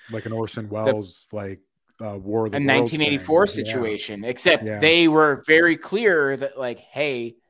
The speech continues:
Speaker 2: this is just a radio drama," but people were
Speaker 1: Right.
Speaker 2: tuning in halfway through and they didn't know any better.
Speaker 1: Didn't people, like,
Speaker 2: There
Speaker 1: like, didn't people, like, freak out over that shit, though?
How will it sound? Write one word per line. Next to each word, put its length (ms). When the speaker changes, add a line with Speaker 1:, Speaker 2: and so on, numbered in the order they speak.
Speaker 2:
this 240
is 100
just 220
a 60
radio 520
drama," 560
but 160
people 260
were 100
Speaker 1:
Right. 80
Speaker 2:
tuning 320
in 140
halfway 440
through 300
and 120
they 80
didn't 220
know 220
any 160
better. 500
Speaker 1:
Didn't 220
people, 320
like, 120
Speaker 2:
There 240
Speaker 1:
like, 320
didn't 180
people, 220
like, 140
freak 340
out 240
over 180
that 180
shit, 220
though? 320